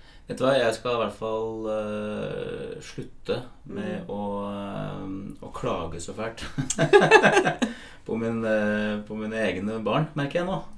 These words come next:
Speaker 2: Ja.
Speaker 1: Fordi, eh, jeg tror det er mange som har det mye verre enn meg.
Speaker 2: Ja.
Speaker 1: For jeg har det ikke så ille, egentlig.
Speaker 2: Nei.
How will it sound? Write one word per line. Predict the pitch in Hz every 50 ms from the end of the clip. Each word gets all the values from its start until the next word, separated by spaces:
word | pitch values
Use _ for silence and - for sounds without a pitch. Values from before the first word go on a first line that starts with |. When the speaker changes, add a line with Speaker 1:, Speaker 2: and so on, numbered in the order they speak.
| - - -
Speaker 2:
Ja. | 302 392 427 262 220 - - - - - - -
Speaker 1:
Fordi, | - - - 120 117 110 110 110 110 110 110 110
eh, | 107 107 107 107 107 107 107 107 104 104 107 104 104 104
jeg | - 104 104
tror | - 104 101 101
det | 107 107
er | 107
mange | 107 95 90 92 90
som | 95 104
har | 104 95 92 92
det | 95 98
mye | 98 92 90 90 87 85 90 87
verre | 90 90 - 85
enn | 87
meg. | 85 - - - - - - - - - - - - - - - - - - -
Speaker 2:
Ja. | 247 233 220 220 - - - - - - - - - - - - -
Speaker 1:
For | - 104
jeg |
har | 95 85
det | - 95
ikke | - -
så | 95
ille, | 87 87 82
egentlig. | 85 87 90 - - 92 - - - - - - - -
Speaker 2:
Nei. | 202